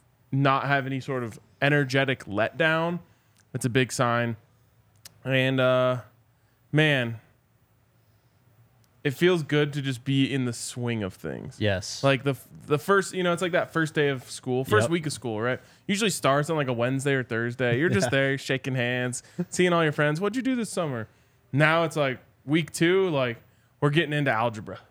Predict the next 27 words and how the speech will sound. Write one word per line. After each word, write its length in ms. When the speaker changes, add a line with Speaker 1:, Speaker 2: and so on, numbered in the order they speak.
Speaker 2:
Yeah. 240
You 120
gotta 140
lock 280
in 160
now. 160
Speaker 1:
Yeah, 240
it's 160
time. 300
Speaker 2:
<laughs> 40
It's 200
time. 340
Uh, 140
you 180
mentioned 320
days 300
off, 260
but 320
the 80
guys 300
are 40
still 200
grinding 500
in 140
that 180
facility, 480
man. 320